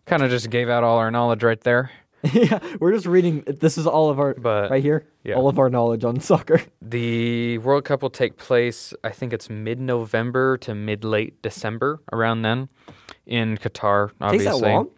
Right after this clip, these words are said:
Speaker 1: Yeah.
Speaker 2: So what do they
Speaker 1: Um,
Speaker 2: do in the meantime?
Speaker 1: What do you mean?
Speaker 2: That's when it, so are they just playing each other in these groups until November?
Speaker 1: No, that starts in November.
Speaker 2: This starts in November?
Speaker 1: Yes.
Speaker 2: So what do they do from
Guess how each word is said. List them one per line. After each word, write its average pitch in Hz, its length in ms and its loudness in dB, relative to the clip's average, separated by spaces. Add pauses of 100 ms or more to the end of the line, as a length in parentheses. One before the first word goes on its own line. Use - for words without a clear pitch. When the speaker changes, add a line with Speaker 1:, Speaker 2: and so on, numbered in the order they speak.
(500)
Speaker 1:
Yeah. - 140 -4 (800)
Speaker 2:
So - 160 -8
what 269 120 -2
do 294 40 2
they 269 80 0
Speaker 1:
Um, 247 60 2
Speaker 2:
do 247 140 2
in 233 60 2
the 196 60 2
meantime? 147 680 -2 (640)
Speaker 1:
What 113 100 0
do 101 60 0
you 95 40 -4
mean? 95 160 -10 (800)
Speaker 2:
That's 131 280 -4
when 175 140 2
it, - 180 -6 (160)
so 147 280 -2
are 131 120 2
they 151 120 2
just 151 180 -4
playing 151 300 -2
each 143 200 -4
other 139 260 0
in 131 100 -4
these 123 180 -4
groups 123 380 -6
until 110 400 -6
November? 117 520 -4 (300)
Speaker 1:
No, 120 380 -4 (160)
that 107 260 2 (280)
starts 120 420 2
in 90 80 -8
November. 82 480 -10 (960)
Speaker 2:
This 156 200 6
starts 151 380 0
in 151 100 -2
November? 135 640 -4
Speaker 1:
Yes. - 480 -8
Speaker 2:
So - 180 -10
what 185 100 -4
do 180 40 -2
they 175 140 0
do 170 160 -2
from 151 440 -4